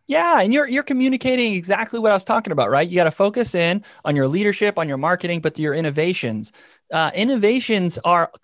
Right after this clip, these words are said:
happening around us all the time. The way that consumers engage with services and products are changing all the time. So how can you potentially innovate what you're doing to create a really cool experience? Your real estate agent did a whole bunch of stuff over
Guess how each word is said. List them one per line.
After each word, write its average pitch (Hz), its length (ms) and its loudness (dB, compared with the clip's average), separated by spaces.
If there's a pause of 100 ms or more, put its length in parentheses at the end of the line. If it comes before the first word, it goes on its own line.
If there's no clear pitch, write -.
(100)
happening 233 440 -4
around 185 320 0
us 156 180 -2
all 185 280 2
the 170 120 -4
time. 190 320 -2
The 160 120 2
way 196 460 0
that 202 140 0
consumers 185 520 -4
engage 170 640 -2
with 165 140 -4
services 151 420 -6
and 151 120 -10
products 156 320 0
are 160 80 -8
changing 190 500 -6
all 175 320 0
the 170 80 -4
time. 180 280 -6
So 160 120 -6
how 202 160 -8
can 180 220 -10
you 254 180 -8
potentially 160 480 -8
innovate 160 360 -6
what 143 160 -4
you're 180 440 -2
doing 135 360 -6 (440)
to 175 120 -4
create 175 320 0
a 170 80 -2
really 151 220 -4
cool 151 260 -4
experience? 175 760 -4
Your 151 320 -2
real 147 200 0
estate 151 300 -4
agent 143 360 -4
did 139 160 2
a 151 80 2
whole 127 240 -6
bunch 147 180 -4
of 160 100 -8
stuff 127 300 -4
over 143 320 -4